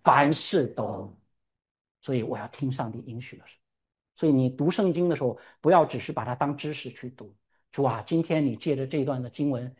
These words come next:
向我说话了，这个经文里面有什么应许？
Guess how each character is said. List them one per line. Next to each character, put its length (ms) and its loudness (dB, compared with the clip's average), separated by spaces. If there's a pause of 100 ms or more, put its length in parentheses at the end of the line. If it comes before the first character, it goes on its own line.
(220)
向 380 -6
我 160 -12
说 220 -14
话 220 -16
了， 200 -20 (340)
这 100 -2
个 80 0
经 200 0
文 100 2
里 80 2
面 220 2
有 140 -4
什 140 -12
么 100 -6
应 240 -4
许？ 360 -16